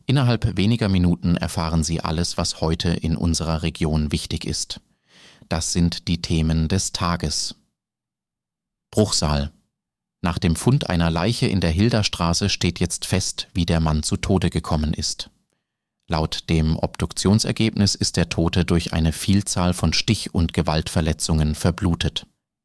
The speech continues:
Ein neunundvierzigjähriger Mitbewohner steht unter Verdacht und wurde in eine Psychiatrie eingewiesen.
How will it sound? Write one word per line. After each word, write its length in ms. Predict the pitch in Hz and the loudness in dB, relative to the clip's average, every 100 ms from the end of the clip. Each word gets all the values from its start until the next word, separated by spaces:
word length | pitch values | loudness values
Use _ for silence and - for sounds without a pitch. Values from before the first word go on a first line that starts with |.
| _ - | _ -6
Ein 240 | 78 76 | -2 2
neunundvierzigjähriger 1120 | 76 82 82 82 90 85 85 - 82 82 85 76 | 4 4 4 2 0 0 -2 0 0 0 2 2
Mitbewohner 640 | 90 - 101 101 101 95 | 2 0 0 4 4 4
steht 300 | - 127 170 | 2 0 2
unter 240 | 90 90 | 2 2
Verdacht 500 | - 92 95 - - - - - - | 0 0 0 -4 -10 -16 -20 -20 -2
und 220 | 95 82 | 0 4
wurde 220 | 87 87 | 4 4
in 180 | - 85 | 4 2
eine 300 | 82 80 82 | 4 4 2
Psychiatrie 720 | - 95 98 92 - 98 107 | 2 0 2 0 0 0 2
eingewiesen. 840 | - 85 82 82 80 76 78 73 | 4 4 4 2 0 0 -4 -6